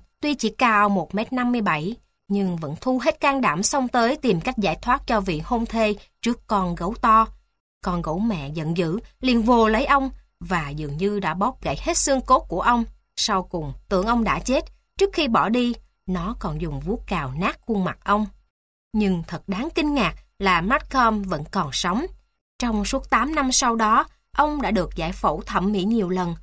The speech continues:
Mặc dù các bác sĩ lúc bấy giờ đã cố gắng vận dụng mọi kiến thức chuyên môn để giúp ông, nhưng vô ích. Và ông tự xem mình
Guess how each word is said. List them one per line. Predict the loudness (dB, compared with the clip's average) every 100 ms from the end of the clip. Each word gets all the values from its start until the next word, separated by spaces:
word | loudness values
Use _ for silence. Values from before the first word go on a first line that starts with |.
| _ _ _ -4
Mặc | -2
dù | 0 2 2
các | 2 2
bác | 2
sĩ | 2 2 2
lúc | 0 0
bấy | 0 0
giờ | 2 0 -2 -8 _
đã | -2 -2 -2
cố | -2
gắng | -2 -4 -2
vận | -2 0 -2
dụng | -2 0
mọi | -2
kiến | -2 -2 0
thức | -2 -2
chuyên | 0 2
môn | 6 4 2 -8 -4
để | -4 -2
giúp | -4 -4 0
ông, | 0 0 -8 _
nhưng | 2 2 0
vô | 0 -2
ích. | -2 -8 _ _ _ -10
Và | -6 -4 -4
ông | -4 -4 -4
tự | -6 -4
xem | -2 0 0
mình | -2